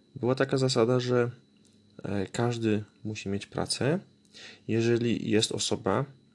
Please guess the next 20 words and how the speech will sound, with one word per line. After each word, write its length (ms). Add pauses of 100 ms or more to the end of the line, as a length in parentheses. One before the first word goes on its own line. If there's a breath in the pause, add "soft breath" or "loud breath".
(280)
nie 140
ma 140
dla 140
niej 140
pracy, 440 (380 loud breath)
no 80
to 100
trzeba 540 (480)
stworzyć 500
dla 180
niej 140
nowe 240
stanowisko. 640 (460 loud breath)
I 60
dochodziło 460
do 100
takich 340
sytuacji, 640
że 420
w 300